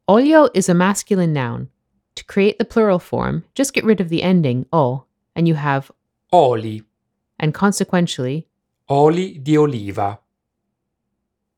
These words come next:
Speaker 2: Olio di oliva.
Speaker 1: Olio is the word for oil, di is a preposition meaning of, and oliva is,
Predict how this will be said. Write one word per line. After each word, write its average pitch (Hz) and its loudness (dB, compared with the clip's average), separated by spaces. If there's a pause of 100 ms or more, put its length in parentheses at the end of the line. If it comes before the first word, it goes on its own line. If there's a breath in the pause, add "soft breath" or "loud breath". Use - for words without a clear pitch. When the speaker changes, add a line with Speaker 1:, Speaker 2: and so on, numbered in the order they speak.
(280)
Speaker 2:
Olio 180 0 (360)
di 147 -4 (400)
oliva. 113 -2 (1400)
Speaker 1:
Olio 160 2 (160)
is 170 -6
the 165 0
word 160 2
for - -4
oil, 139 0 (540)
di 180 -2 (160)
is 165 -6
a 160 0
preposition 156 -6
meaning 131 -4
of, 156 -2 (400)
and 147 -4 (440)
oliva 156 0 (320)
is, 127 -4